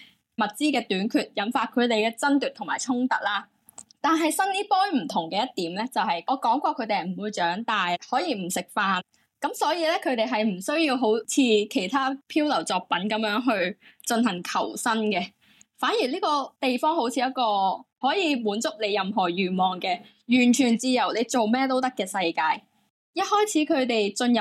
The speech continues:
咗一個純黑背景嘅概念世界呢，其實已經預示咗佢要講嘅唔係實際層面上嘅求生咯，而係心靈層面上嘅一啲抽象嘅探索。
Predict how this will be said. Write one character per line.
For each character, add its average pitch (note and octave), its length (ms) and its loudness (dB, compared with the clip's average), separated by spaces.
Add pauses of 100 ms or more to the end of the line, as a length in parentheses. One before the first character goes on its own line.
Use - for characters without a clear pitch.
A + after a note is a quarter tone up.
(160)
咗 G3+ 220 0
一 D4 100 2
個 C4 160 2
純 F#3 300 -4
黑 C4 120 0 (120)
背 G#3 260 4
景 G3+ 240 -2
嘅 A3 140 2
概 G3+ 300 0
念 F#3 200 -4
世 G3+ 120 -4 (180)
界 F#3 80 -4 (200)
呢， F#3+ 140 0 (280)
其 B3 80 4
實 A#3 160 0
已 C4 80 2
經 F4+ 100 0
預 B3 260 2
示 A3+ 100 0
咗 A3 220 0
佢 B3 180 0
要 A3 160 2
講 G3 360 0
嘅 A#3+ 160 2
唔 F#3 140 -2
係 F3 140 -2
實 F#3 280 -4
際 G3 280 -2
層 F#3 200 -4
面 F3 260 -2
上 G3+ 320 0
嘅 F3+ 220 -2
求 - 240 -4
生 G#3 260 -2
咯， G#3+ 160 -4 (280)
而 A3+ 80 4
係 A#3+ 100 2
心 D#4+ 340 -2
靈 G3+ 220 0
層 F#3 200 -4
面 F3 360 0
上 A#3+ 140 0 (200)
嘅 F3 240 -2 (400)
一 C#4 60 -4
啲 C#4 260 0
抽 C4 300 0
象 G#3 260 0
嘅 F3 120 -6
探 E3+ 340 -2
索。 - 300 -2